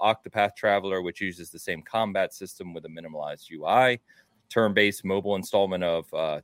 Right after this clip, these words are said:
Touhou Project series. I don't know what that is. Um, not to mention classic games getting ported to mobile and sold as the full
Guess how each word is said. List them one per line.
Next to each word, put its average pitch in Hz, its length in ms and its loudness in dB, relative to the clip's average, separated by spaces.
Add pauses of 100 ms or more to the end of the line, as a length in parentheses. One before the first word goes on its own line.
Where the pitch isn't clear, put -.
(100)
Touhou 135 580 -4
Project 127 460 4
series. 127 380 -2
I 73 60 -4
don't 80 180 -10
know 78 40 -10
what 78 120 -10
that 78 140 -8
is. 90 220 -8 (440)
Um, 110 640 12
not 139 220 10
to 135 60 0
mention 127 280 4
classic 110 360 4
games 101 240 0
getting 95 280 0
ported 90 380 -6
to 85 60 -8
mobile 85 540 -2
and 80 180 -6
sold 82 320 -4
as 73 160 -8
the - 80 -20
full - 240 -16